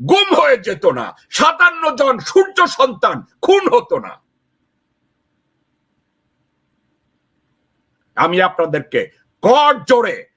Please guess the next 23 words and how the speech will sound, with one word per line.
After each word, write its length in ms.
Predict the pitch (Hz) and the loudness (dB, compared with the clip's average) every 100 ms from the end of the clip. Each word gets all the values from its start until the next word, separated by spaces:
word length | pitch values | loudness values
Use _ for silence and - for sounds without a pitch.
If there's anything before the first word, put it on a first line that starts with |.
| - | -8
আপনাদের 580 | 151 165 170 160 147 - | -4 -2 2 2 0 -4
দৃষ্টি 380 | 285 285 - | -4 -4 -2
আকর্ষণ 480 | 254 220 214 - 196 | -2 -2 -4 -2 -4
করে 220 | 175 185 | 0 2
বলছি, 540 | 165 151 143 - 98 - _ _ - | 2 0 -2 -6 -16 -16 _ _ -2
ওয়াকারের 540 | - 262 262 247 240 214 | 2 2 2 0 0 -2
কথায়, 480 | 226 185 156 104 73 _ _ - | -6 -6 -6 -8 -8 _ _ -2
তিন 240 | 311 277 | -2 0
বাহিনীর 460 | 254 233 233 220 - | 0 0 0 -2 2
প্রধানের 500 | 247 254 247 220 196 | 4 4 2 -2 -2
কথায়, 460 | 196 - 135 92 - - - | -2 -2 -4 -4 -10 -20 0
চুপ্পুর 520 | 381 381 - 330 320 | 0 0 -2 0 2
কথায়, 500 | - 220 - 147 101 - - 320 | 0 -2 -2 -4 -4 -8 -6 -2
স্পিকারের 640 | 320 - 359 - 302 277 262 | -2 -2 -2 2 2 2 0
কথায় 420 | - - 170 - - - | -4 -4 -2 -2 -4 -8
আপনারা 400 | - 180 202 185 | -6 -2 0 0
ভুলে 340 | 165 - 254 240 | 0 0 2 2
যাবেন 300 | 190 156 123 | 0 -6 -6
না। 220 | 92 87 - _ _ | -10 -18 -20 _ _
এটা 300 | - 220 254 226 - | -2 0 0 0 -2
ভারতীয়দের 760 | 240 277 - 262 247 233 208 | 0 0 -2 0 2 0 -4
কৌশল। 600 | - 247 240 - 190 123 - _ _ 117 - | 2 2 2 0 -2 -2 -8 _ _ -16 -2
ভারত 460 | - 277 294 285 | 2 2 2 -2